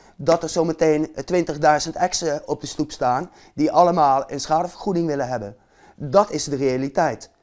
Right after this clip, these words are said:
Hè? Eh, men is altijd bang voor het grotere geheel. Terwijl als jij gewoon als belastingdienst open kaart speelt en zegt van, "We hebben ook een groep, eh, eh, waarvan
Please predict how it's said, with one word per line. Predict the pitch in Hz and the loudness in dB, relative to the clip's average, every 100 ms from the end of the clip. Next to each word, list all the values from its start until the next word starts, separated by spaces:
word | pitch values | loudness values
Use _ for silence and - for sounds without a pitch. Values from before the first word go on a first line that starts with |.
| _ _ | _ _
Hè? | - 139 | -6 -4
Eh, | 185 - 139 139 135 | -4 -6 -4 -4 -2
men | 160 | -2
is | 175 - | -2 4
altijd | 196 202 170 139 | 4 4 0 2
bang | 160 180 190 | 4 4 -2
voor | - 151 | -6 -6
het | 151 | -4
grotere | 165 180 170 143 | 2 2 2 -6
geheel. | 131 160 175 185 98 _ _ _ _ _ _ - - | -4 -2 0 -2 -4 _ _ _ _ _ _ -20 -4
Terwijl | 170 160 160 | 6 8 6
als | - 147 | 4 2
jij | 175 156 | 6 4
gewoon | 151 165 147 143 - | 4 2 2 0 -2
als | 139 | -2
belastingdienst | 139 151 160 - 139 147 - _ _ - - _ | 2 0 0 -4 -2 -2 -4 _ _ -20 -20 _
open | 160 156 - | 2 2 4
kaart | 165 185 214 | 4 4 2
speelt | - 135 160 | -4 -4 -4
en | - 151 | -4 -2
zegt | - 160 - | 2 0 0
van, | 156 143 | -2 -2
"We | - | 0
hebben | 151 156 165 | 2 4 2
ook | 175 165 | 0 -2
een | |
groep, | 160 175 175 - - - - | -6 0 0 -2 -20 -20 -8
eh, | 151 151 147 | 0 4 4
eh, | 147 - 143 139 143 | 2 0 0 4 2
waarvan | 151 147 160 147 | 4 2 4 2